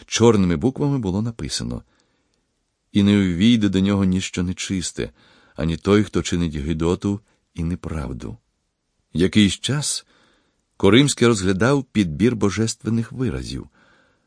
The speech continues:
а потім, вражений прочитаним, відвернувся. Гордим поглядом він оглянув, як облаштовано залу. І його погляд зупинився на фізгармонії,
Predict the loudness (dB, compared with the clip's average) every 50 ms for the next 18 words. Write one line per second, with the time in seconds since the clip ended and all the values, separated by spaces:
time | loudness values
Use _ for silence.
0 | _ _ _ _ -4 -4 0 0 0 2 4 4 4 4 2 0 _ _ _ _
1 | _ _ _ _ _ -6 -2 2 2 4 4 4 2 2 0 0 0 0 -2 -4
2 | -6 -4 -4 -4 -4 -2 -2 -2 0 0 0 -2 -4 _ _ _ _ _ _ _
3 | _ -6 -4 -4 0 -2 -2 -2 -2 -8 -8 -8 -10 -10 -12 -14 _ _ _ _
4 | _ _ _ _ _ _ _ _ _ _ _ _ _ _ -14 -4 4 6 6 6
5 | 6 4 2 0 0 0 0 2 2 2 2 0 -2 -2 -2 -2 -2 0 -2 -4
6 | -4 -6 -10 -10 -8 -6 -4 -4 -2 -2 0 -2 -2 -4 _ _ _ _ _ _
7 | _ _ _ _ _ -2 2 2 2 2 0 0 0 0 -2 -4 -6 -6 -6 -6
8 | -4 -6 -6 -6 -4 -4 -4 -4 -6 -6 -10 -12 -16 -18 _ _ _ _ _ _
9 | _ _ _ _ _ _ _ _ _ _ _ 2 4 4 6 6 4 2 4 2
10 | 2 2 2 0 0 -2 -2 -2 0 0 0 -2 -2 -2 -2 -2 0 -2 -2 -2
11 | -2 -2 -4 -4 -4 -4 -4 -4 -6 -6 -6 -6 -8 -10